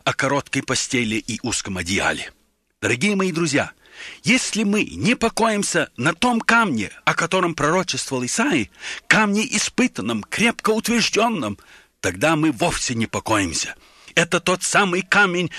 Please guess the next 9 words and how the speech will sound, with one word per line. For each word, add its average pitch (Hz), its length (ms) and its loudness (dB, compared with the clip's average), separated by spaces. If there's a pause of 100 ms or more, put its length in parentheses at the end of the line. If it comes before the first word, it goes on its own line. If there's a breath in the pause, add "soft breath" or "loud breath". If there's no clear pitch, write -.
(140 loud breath)
который 185 360 2
для 175 160 0
неверующих 190 720 0
является 196 540 0
камнем 254 440 2
преткновением 127 840 2 (380 loud breath)
и 151 80 0
камнем 175 480 2
соблазна, 113 680 0